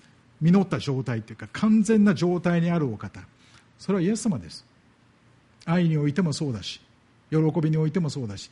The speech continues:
その九つのリストを見たときに、そのすべてにおいて完璧な方がイエス様です。だから実が実っていくっていうことは、クリスチャンであるあなたのうちに実が与えられており、その実が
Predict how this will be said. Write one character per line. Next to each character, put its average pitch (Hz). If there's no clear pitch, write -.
そ -
の 170
九 190
つ -
の 165
リ 180
ス -
ト 160
を 147
見 165
た 165
と 143
き 143
に、 147
そ 190
の 190
す -
べ 226
て 196
に 170
お 156
い 143
て 147
完 185
璧 165
な 165
方 165
が 151
イ 202
エ 190
ス -
様 131
で 87
す。 -
だ 208
か 190
ら 170
実 165
が 214
実 190
っ -
て -
い 143
く 185
っ -
て -
い 110
う -
こ 104
と 98
は、 87
ク 214
リ 233
ス -
チ 202
ャ 170
ン 160
で 175
あ 185
る 165
あ 151
な 170
た 175
の 139
う 135
ち 165
に 151
実 139
が 160
与 160
え 156
ら 147
れ 139
て 135
お 117
り、 92
そ 196
の 208
実 208
が 185